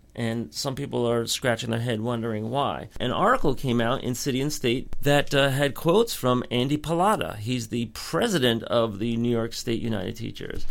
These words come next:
And despite the fact that they did not endorse the opponents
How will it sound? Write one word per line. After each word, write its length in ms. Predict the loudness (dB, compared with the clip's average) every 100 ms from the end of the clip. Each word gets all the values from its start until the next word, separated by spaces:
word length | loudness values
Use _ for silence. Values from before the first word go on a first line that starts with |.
| 2 0 -4 -6
And 440 | -2 0 2 0 -4
despite 460 | -4 -2 0 0
the 80 | 0
fact 340 | 0 2 2 2
that 120 | 0
they 140 | 2
did 200 | 0 0
not 380 | 0 2 2 2 -2
endorse 800 | -2 0 2 2 2 0 -2 -6 -14 -20 -4
the 100 | -2
opponents 800 | -2 -2 0 2 2 -2 -10 -12